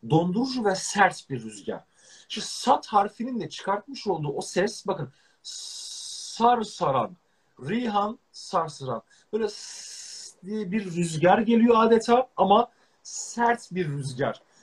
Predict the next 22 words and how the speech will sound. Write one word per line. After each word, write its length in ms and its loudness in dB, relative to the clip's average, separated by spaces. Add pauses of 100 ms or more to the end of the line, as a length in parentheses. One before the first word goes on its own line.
(140)
Yani 360 -4
dondurucu 680 2
bir 320 -6 (440)
rüzgar 340 0
özelliğinden 800 0
bahsetmiş 600 -2
oluyoruz. 480 -2 (400)
Aynı 380 4
kelimeyi 460 -2
aslında 340 -6
üç 300 -2
yerde 280 2
Kur'an'da 380 -2
geçer. 340 0 (400)
Diğer 280 4
geçmiş 460 -4
olduğu 320 0
yerde 540 2 (340)
Hakka 520 0
suresinin 720 -4 (100)
altıncı 500 2
ayeti. 440 -6